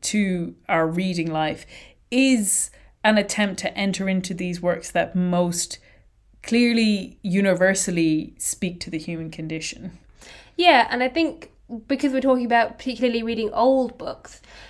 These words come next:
Speaker 2: there is also an element for us Christians that a lot of them are coming from a more Christian culture. And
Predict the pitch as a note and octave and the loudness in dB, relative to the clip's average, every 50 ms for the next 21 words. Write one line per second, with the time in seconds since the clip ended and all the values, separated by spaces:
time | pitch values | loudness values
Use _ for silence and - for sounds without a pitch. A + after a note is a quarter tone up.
0 | - - _ _ - - D4+ D#4+ E4+ F4+ E4 E4+ D#4 D4+ C#4+ - C#4+ C4 B3 A#3 | -20 -20 _ _ 2 4 4 6 6 4 4 4 4 4 4 2 2 4 4 4
1 | A#3 A#3 A3+ A3+ A3 G3 D#3 - - - - A3+ A3 G#3+ G#3+ G#3 - - - - | 4 2 2 0 -2 -2 -4 -6 -10 -8 -2 0 2 2 2 0 -4 -10 -18 -20
2 | - - _ _ - - C#4 C#4 C#4 - - G#3 F#3 F#3+ F#3+ G#3 G#3+ - - - | -20 -20 _ _ 0 2 4 4 2 0 -6 -6 -6 -4 -6 -8 -10 -12 -14 -18
3 | - - G#3+ G#3+ - B3 A#3 A3+ A3 G#3+ - - - - - - - - _ - | -16 -16 -14 -4 0 2 4 4 4 4 0 -2 -8 -14 -14 -14 -14 -16 _ -20
4 | - - - - - _ - - C#4+ D#4+ F4 F#4+ E4+ E4+ D#4+ D#4+ D#4 - - B3+ | -20 -20 -20 -20 -14 _ 2 6 8 8 8 6 6 2 2 0 0 -2 0 2
5 | B3 B3 A#3+ A#3+ A3 - - B3 A3+ A3 A3+ A3+ A3 G#3+ G#3 G#3 G#3+ G#3 G#3 - | 2 2 2 0 0 -2 -2 0 0 0 0 0 0 2 2 2 2 2 0 -4
6 | G#3+ F#3 F#3 - F#3+ - - - - - - - - - - - - - _ _ | -6 -8 -8 -8 -12 -14 -14 -14 -16 -16 -16 -14 -12 -12 -12 -14 -16 -20 _ _
7 | _ - - - - - - - - _ - B3 B3 B3 A#3+ A#3+ A#3+ A#3 A#3 G#3+ | _ -20 -20 -20 -20 -20 -20 -20 -12 _ 0 2 4 4 4 2 0 -2 -4 -6
8 | - - | -8 -12